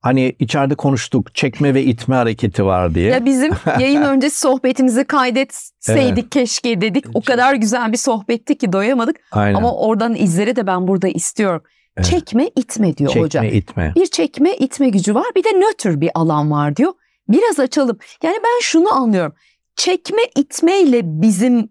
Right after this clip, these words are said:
Speaker 2: aslında kaderimiz belirleniyor diyebilir miyiz hocam?
Speaker 1: Evet.
Speaker 2: Biz yani belirliyoruz
Speaker 1: Tabii,
Speaker 2: o
Speaker 1: tabii, tabii.
Speaker 2: çekme ve itme gücüyle.
Speaker 1: Şimdi
Speaker 2: Açalım azıcık.
Speaker 1: önce özet, e,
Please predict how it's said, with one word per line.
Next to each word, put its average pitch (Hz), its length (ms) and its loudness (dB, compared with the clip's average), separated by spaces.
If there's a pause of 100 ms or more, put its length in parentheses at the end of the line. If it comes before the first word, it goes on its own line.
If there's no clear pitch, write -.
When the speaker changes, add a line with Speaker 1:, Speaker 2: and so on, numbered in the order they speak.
Speaker 2:
aslında 220 680 0 (300)
kaderimiz 247 680 2
belirleniyor 220 840 0
diyebilir 233 420 2
miyiz 196 280 0
hocam? 165 160 2
Speaker 1:
Evet. 113 220 2
Speaker 2:
Biz - 220 -2
yani 175 340 0
belirliyoruz 165 560 0
Speaker 1:
Tabii, 117 180 0
Speaker 2:
o - 20 -6
Speaker 1:
tabii, 87 280 -2
tabii. - 160 -2
Speaker 2:
çekme 285 360 0
ve 320 100 0
itme 269 380 -2
gücüyle. 160 580 0
Speaker 1:
Şimdi 339 400 -2
Speaker 2:
Açalım 185 360 -2
azıcık. 180 200 0
Speaker 1:
önce 226 160 2
özet, 185 500 -2
e, 135 40 2